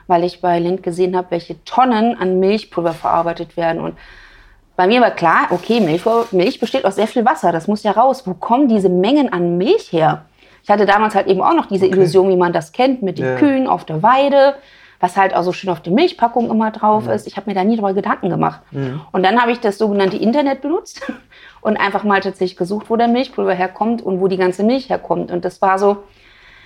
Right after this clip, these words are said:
Speaker 1: ja, das war das Öffnen der Büchse Pandora. Da war dann das
Speaker 2: Mhm.
Speaker 1: eins, folgte dann zum nächsten und ich bin total schockiert gewesen und <clears throat> hab dann für mich beschlossen, okay, das möchte ich nicht mehr.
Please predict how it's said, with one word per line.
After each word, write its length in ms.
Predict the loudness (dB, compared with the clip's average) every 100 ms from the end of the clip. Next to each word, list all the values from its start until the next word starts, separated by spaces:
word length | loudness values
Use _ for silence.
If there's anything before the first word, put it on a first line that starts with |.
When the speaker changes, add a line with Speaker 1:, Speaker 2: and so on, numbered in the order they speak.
| -8 2
Speaker 1:
ja, 160 | 4
das 100 | 4
war 80 | 2
das 160 | 2 2
Öffnen 300 | 0 0 0
der 60 |
Büchse 360 | 2 0 0 -2
Pandora. 640 | -2 0 2 4 4 4 4
Da 120 | 4
war 140 | 4
dann 100 | 2
das 120 | 2 0
Speaker 2:
Mhm. 60 | 0
Speaker 1:
eins, 260 | 0 0
folgte 300 | -2 0 0
dann 160 | 0 0
zum 160 | 0 2
nächsten 400 | 0 -2 -6 -6
und 160 | -4
ich 220 | -6 -10 _ _ _ 0
bin 140 | 0
total 580 | 0 -2 -4 -2 0 2
schockiert 560 | 0 -4 -2 -2 -2 -2
gewesen 540 | -2 2 2 2 0
und 420 | 0 -2 -2 -6 _
<clears throat> 540 | 0 2 4 4 4 -2 _ _ _ _ _ -20 -20 _ _ _ _
hab 260 | -2 -2 2
dann 400 | 4 4 2 0 -8
für 100 | -4
mich 220 | 0 0 -2
beschlossen, 380 | -2 0 0
okay, 200 | -4 0
das 180 | 0 0
möchte 260 | -2 -2 -4
ich 80 | -2
nicht 180 | -2 0
mehr. 160 | 0